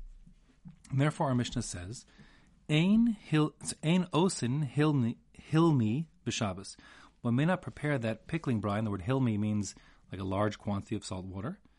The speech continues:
You can't make that on Shabbos because it looks like you are being involved in the curing process, even though, even if your intention was just to do it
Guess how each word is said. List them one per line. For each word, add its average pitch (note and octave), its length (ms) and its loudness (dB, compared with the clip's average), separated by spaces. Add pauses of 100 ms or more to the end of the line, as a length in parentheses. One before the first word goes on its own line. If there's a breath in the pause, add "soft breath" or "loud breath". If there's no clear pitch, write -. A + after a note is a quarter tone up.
(720 soft breath)
You A2+ 80 -8
can't D3+ 200 0
make C3 140 -2
that A2+ 80 -2
on G#2 100 -2
Shabbos C#3+ 380 -2
because A#2 320 -2
it B2 60 0
looks C3 500 -2
like A2 220 -2
you A2+ 200 0
are G2 320 -2 (920)
being A#2 160 4
involved G2+ 580 0
in G#2 240 -4
the F#2 200 -4 (400)
curing F#2+ 300 -4
process, F#2 640 -12 (420 soft breath)
even A2 140 0
though, G2 240 0
even C3 160 2
if A2+ 100 -2
your G#2 80 0
intention G#2+ 420 -2
was F#2+ 220 -4
just - 360 -6
to - 100 -10
do G2 180 0
it G#2 100 -4